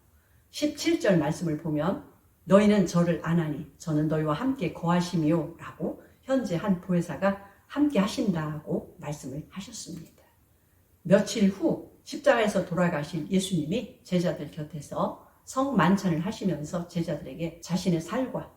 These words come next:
피를 주심으로 죄에서 구원받도록 부으시는 육신의 보혜사이심을 보이신 것입니다. 너무나도 천하고 연약한 육체를 가지신 다윗의 자손으로 오셨고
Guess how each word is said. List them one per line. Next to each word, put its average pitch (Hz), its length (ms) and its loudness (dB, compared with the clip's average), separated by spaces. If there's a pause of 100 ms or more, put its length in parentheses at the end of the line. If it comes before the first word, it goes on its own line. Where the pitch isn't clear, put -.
피를 220 220 -2
주심으로 165 800 -4
죄에서 202 640 2
구원받도록 165 640 0
부으시는 180 540 0 (300)
육신의 196 460 0
보혜사이심을 170 800 -4
보이신 196 400 -2
것입니다. 180 540 -8 (640)
너무나도 165 560 6
천하고 214 560 -4
연약한 165 500 0
육체를 160 360 -4
가지신 160 600 -6
다윗의 185 640 0
자손으로 160 460 -4
오셨고 - 440 -8